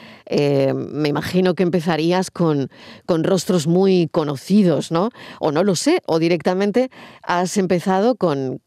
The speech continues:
mm, bueno, con retratos que, mm, que al final a ti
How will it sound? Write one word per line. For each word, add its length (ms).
mm, 320
bueno, 200
con 160
retratos 500
que, 420
mm, 880
que 80
al 80
final 280
a 60
ti 280